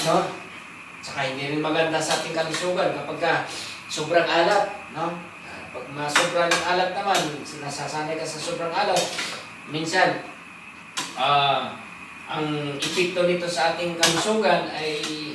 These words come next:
tinatamaan ang ating, ah, ah, bato, no? O yung ating kidney ay talagang, ah, minsan ay natatamaan kapag ka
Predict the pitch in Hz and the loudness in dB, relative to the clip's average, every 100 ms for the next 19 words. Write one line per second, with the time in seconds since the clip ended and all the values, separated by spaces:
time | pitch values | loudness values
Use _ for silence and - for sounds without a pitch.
0 | - - - - - - 139 151 147 151 | -10 -14 -16 -16 -14 -8 -4 -2 0 4
1 | 156 156 160 160 160 156 151 147 147 151 | 4 4 2 0 -4 -6 -6 -4 -2 -2
2 | 156 156 156 151 151 151 - - - - | -2 -2 0 2 2 0 -2 -8 -14 -16
3 | - - 175 160 156 151 151 147 - - | -16 -6 0 4 4 4 2 0 -4 -6
4 | - 214 214 151 147 170 190 - - - | -2 6 6 6 4 0 -2 -4 -12 -16
5 | - - - - 135 147 156 151 151 156 | -14 -14 -16 -16 -8 -4 -2 0 0 -2
6 | - 185 175 185 185 - 151 151 147 143 | -2 -2 0 0 0 0 0 0 0 -4
7 | 139 135 - - - 135 147 147 151 147 | -8 -12 -14 -16 -10 -6 -4 -4 -4 -6
8 | 143 139 127 113 - - - - - - | -6 -8 -10 -10 -14 -16 -16 -16 -16 -16
9 | - - - - - 147 143 135 156 151 | -18 -16 -16 -16 -6 -2 0 0 -2 0
10 | 175 - 139 147 147 160 156 160 175 175 | 0 0 -2 -4 -4 -4 -2 0 0 2
11 | 160 - - - - 147 - 165 | 0 -2 -8 -8 -4 -4 0 4